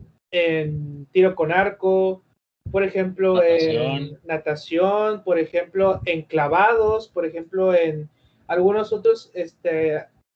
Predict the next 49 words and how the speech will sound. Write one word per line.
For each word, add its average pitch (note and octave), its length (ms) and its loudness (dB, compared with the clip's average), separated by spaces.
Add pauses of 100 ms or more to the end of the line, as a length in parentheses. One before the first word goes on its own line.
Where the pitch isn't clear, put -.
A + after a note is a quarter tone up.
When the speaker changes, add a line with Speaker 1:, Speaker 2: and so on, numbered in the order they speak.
(300)
Speaker 1:
disciplinas G3+ 540 -6
deportivas A#3+ 680 0
en G3+ 100 -2
los F3 180 -4
que E3 380 0 (300)
se F#3+ 120 -2
han F#3 120 2
quedado G#3 180 4
en G#3 100 -2
el F#3 80 -6
cuarto G3+ 300 0
lugar F#3+ 340 2
y G3+ 40 -2
no, F#3+ 320 -2
no F3 180 -4
han F3 300 -4
concluido F3+ 540 -2
con D#3+ 140 -4
medalla. E3 300 -2
Y D3+ 140 0
eso D#3 160 -4
es - 100 -16
algo F#3+ 200 0
que D#3 260 -2 (680)
es F#3 180 -20
un G3+ 100 -10
tema G#3+ 140 -2
en G#3+ 80 -8
particular G#3 720 0
que D3 680 0 (640)
sí - 140 -6
llama G3 160 4
mucho G3 240 0
la F#3 80 2
atención. E3 460 -6 (1000)
Speaker 2:
De, - 140 -16 (420)
de B2 120 -2
hecho, C#3+ 240 0
lo D3+ 180 -4
que - 140 -12
comentas, A#2+ 380 -4
o C3+ 120 -2
sea, B2 140 -4
de A#2 160 -4
medallas, A2 560 -4
o A#2 100 -8
sea, A2 80 -10
así G#2+ 140 -8
como, B2+ 440 -6